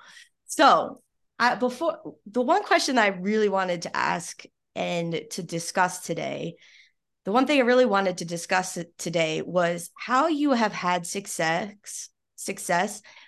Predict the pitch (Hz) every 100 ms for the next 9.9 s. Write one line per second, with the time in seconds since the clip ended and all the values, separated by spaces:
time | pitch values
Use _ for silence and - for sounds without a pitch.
0 | _ 190 180 185 180 185 196 220 233 269
1 | 262 277 - - 220 262 277 226 208 196
2 | 180 175 175 - - 65 - _ 202 202
3 | 175 - _ _ _ _ 185 180 196 220
4 | 277 277 262 208 190 185 180 185 175 165
5 | 165 165 - 165 - - 214 226 233 -
6 | _ - 190 170 160 151 - 165 156 -
7 | - - - _ _ - - _ - 208
8 | 190 185 - - 220 220 208 - 370 392
9 | - - 196 190 196 - - 127 135